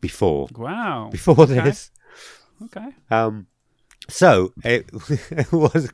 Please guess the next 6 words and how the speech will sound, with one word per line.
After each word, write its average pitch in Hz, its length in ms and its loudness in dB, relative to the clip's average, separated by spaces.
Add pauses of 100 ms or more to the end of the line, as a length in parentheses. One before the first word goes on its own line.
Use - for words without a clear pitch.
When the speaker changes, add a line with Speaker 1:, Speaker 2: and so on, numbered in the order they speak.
(100)
Speaker 1:
quite 190 260 2
difficult. - 540 -2 (420)
I 147 120 -2
chose 202 360 0
some. 151 460 0 (440)
Uh, - 100 -8